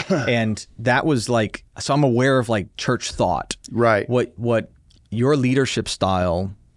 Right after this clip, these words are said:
Speaker 2: which I really believe is Holy Spirit inspired and fuels, infused, uh, is not conventional
Speaker 1: Mm-hmm.
Speaker 2: because it, it creates an element of risk. It just creates risk.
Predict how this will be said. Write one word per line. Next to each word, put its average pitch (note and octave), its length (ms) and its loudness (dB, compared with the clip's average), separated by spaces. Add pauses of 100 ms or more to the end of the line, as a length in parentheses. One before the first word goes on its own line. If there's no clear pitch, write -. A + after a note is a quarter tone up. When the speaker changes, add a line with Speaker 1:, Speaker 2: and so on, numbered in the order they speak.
(140)
Speaker 2:
which A#2 140 -2
I A#2+ 40 2
really C#3+ 200 2
believe B2 160 4
is G#2 80 -6
Holy A2+ 180 0
Spirit A2 320 -2
inspired F#2+ 640 -4 (160)
and G2+ 160 -2
fuels, G2+ 600 -2
infused, G2 680 -4 (560)
uh, G2 300 0
is - 200 -8
not A2+ 460 -2
conventional - 600 -4 (220)
Speaker 1:
Mm-hmm. G#2 240 -4
Speaker 2:
because A2 280 0
it, G#2+ 120 -4
it G#2+ 140 -6
creates A#2+ 320 -4
an A2 60 -4
element G#2 240 -2
of F#2+ 200 -8
risk. - 460 -4 (880)
It B2 60 -8
just - 160 -4
creates - 260 -2
risk. - 420 0